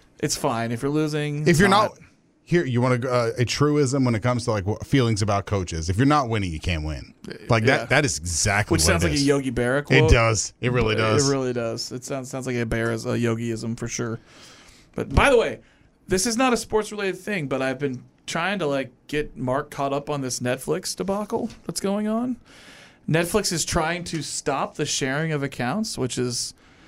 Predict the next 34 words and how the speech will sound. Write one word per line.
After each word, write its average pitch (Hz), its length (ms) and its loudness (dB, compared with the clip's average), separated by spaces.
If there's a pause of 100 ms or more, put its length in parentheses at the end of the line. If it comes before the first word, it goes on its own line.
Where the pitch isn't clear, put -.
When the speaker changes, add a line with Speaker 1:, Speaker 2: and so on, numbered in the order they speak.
(120)
Speaker 1:
I 143 80 2
feel 156 200 4
like, 127 160 0
just - 200 -8
a 120 40 -6
counterproductive, 127 1160 -4 (680)
awful 156 400 4
thing 117 560 -4
for - 120 -4
them 131 200 0
to 127 40 0
do. 127 200 0
The 123 100 2
way 143 180 4
they're 143 120 4
going 143 280 2
about 120 340 0
it, 123 100 0
where 127 100 0
they're 123 100 0
gonna 117 300 -2 (240)
block 147 300 4
devices 139 840 0
and 123 100 -8
try 135 200 -2
really 131 260 -2
hard 131 300 0
to 131 60 -2
only 131 260 -2
allow 123 260 0
it 127 60 -2
in 123 80 -4
one 127 180 -2
house. 127 540 -4